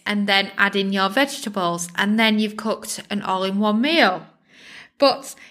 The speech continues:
you can do more than just like that. You can do ones that have a similar cook time. For example, one of our favourites is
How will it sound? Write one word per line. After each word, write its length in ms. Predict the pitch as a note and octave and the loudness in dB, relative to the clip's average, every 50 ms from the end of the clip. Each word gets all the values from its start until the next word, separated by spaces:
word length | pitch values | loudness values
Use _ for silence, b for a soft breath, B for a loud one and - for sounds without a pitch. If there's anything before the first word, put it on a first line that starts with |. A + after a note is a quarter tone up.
| B B | B B
you 100 | - C4 | -8 -6
can 240 | - - D4+ C4+ C4 | -2 0 -2 -2 0
do 380 | C4 D#4 D4+ D4+ D4 C#4+ C4 - - | 0 0 2 2 2 2 0 -2 -2
more 360 | A3 A3+ A#3 C#4 C#4+ C#4+ C#4 C#4+ | 0 0 4 6 6 8 6 6
than 200 | B3+ C4 A#3+ A3+ | 6 4 2 2
just 480 | A#3+ A3+ A3+ A3 - - - - - | 0 -2 -2 -2 -6 -8 -10 -8 -4
like 220 | G#3 G#3+ G3 E3+ G3+ | -2 0 0 0 0
that. 240 | G3 F#3 F#3 - | 2 2 2 2
You 60 | G#3 G#3 | 0 -2
can 180 | - A3+ A3 | 0 0 0
do 200 | G#3+ A#3+ B3 A#3+ | 2 2 2 2
ones 300 | G#3 A3 A3 A3 A3 G#3+ | 2 0 0 0 0 -2
that 140 | G#3+ - G#3 | -4 -6 -6
have 140 | G3 G#3 G3 | -6 -6 -6
a 40 | G3+ | -4
similar 420 | - - - G#3 G3 F#3+ F3 F3+ | -6 -4 -2 -2 -2 -2 -4 -8
cook 240 | F3 F3 G3+ - - | -8 -10 -12 -12 -10
time. 500 | - - - A3+ A3+ A#3 C4 D4 D#4+ F4 - - B B B B B B B | -12 -8 -2 0 2 2 4 2 0 -2 -6 -14 B B B B B B B
For 160 | - - C#4 | -4 0 2
example, 960 | C4 B3+ - - C#4 B3+ B3+ C4 B3+ C4 - B3+ A#3+ A3+ A3+ A3+ A3+ G#3 G#3+ - | 2 2 0 2 4 4 4 4 0 -6 -4 0 0 2 2 2 0 -2 -8 -12
one 260 | - G3+ A3+ A#3+ A#3+ | -8 0 2 2 2
of 80 | A#3+ G#3 | 4 4
our 240 | A#3 A#3 C4+ C#4+ C4+ | 4 4 4 4 0
favourites 960 | C#4 - A3 F#3+ F3+ F3 F3 F3 F#3 F#3+ G#3 A3 G#3+ - - - - - - _ - | -2 -2 0 0 2 0 0 -2 0 0 2 0 0 -2 -6 -12 -12 -12 -14 _ -2
is 680 | G#3 G#3 G3+ G3+ G3+ G3+ G3+ G3+ G3+ G3+ - - | 0 2 2 2 2 2 0 0 -2 -4 -8 -14